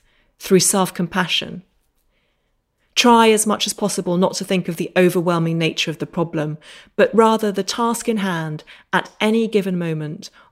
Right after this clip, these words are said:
on any given day. To give that task and that moment your complete attention is all anyone could ask. And if you're already acknowledging something bigger than you,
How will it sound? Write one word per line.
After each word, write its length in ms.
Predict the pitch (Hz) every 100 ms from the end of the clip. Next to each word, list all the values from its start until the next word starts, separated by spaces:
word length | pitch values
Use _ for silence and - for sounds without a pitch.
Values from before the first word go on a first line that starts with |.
| -
on 160 | 165 -
any 260 | 185 175 185
given 320 | 175 165 160
day. 440 | 156 151 147 147 - _ _ _ _ _ _ _ _ _
To 100 | -
give 280 | 220 220 185
that 260 | 233 - -
task 600 | 196 170 170 - - - _ _ -
and 200 | 185 180
that 240 | 233 -
moment 560 | 180 160 147 147 - - _ _
your 180 | 185 185
complete 480 | 185 185 - 240 240
attention 640 | 240 160 - - 156 151 - _ _
is 140 | 180 165
all 360 | - 190 185 -
anyone 400 | 175 170 160 160
could 180 | - 160
ask. 520 | 151 151 151 - - _ _ _ _ _ _ _ _ _ _ _ _ _ - - -
And 140 | 226
if 200 | 285 -
you're 160 | 269 247
already 600 | 240 226 254 247 214 -
acknowledging 600 | 196 185 190 175 160 160
something 380 | - 175 170 165
bigger 220 | 190 180
than 180 | 160 147
you, 300 | 139 -